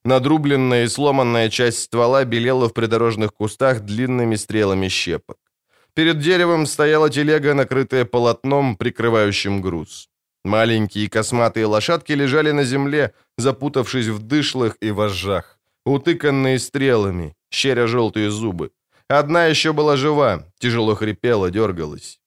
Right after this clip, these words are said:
Были там и люди, валяющиеся в темных пятнах, впитавшиеся в песок крови,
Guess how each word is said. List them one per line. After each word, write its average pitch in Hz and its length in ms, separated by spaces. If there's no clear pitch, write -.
Были 123 280
там 131 220
и 139 80
люди, 143 340
валяющиеся 117 800
в - 60
темных 120 440
пятнах, 117 440
впитавшиеся 113 680
в 92 60
песок 110 420
крови, 110 440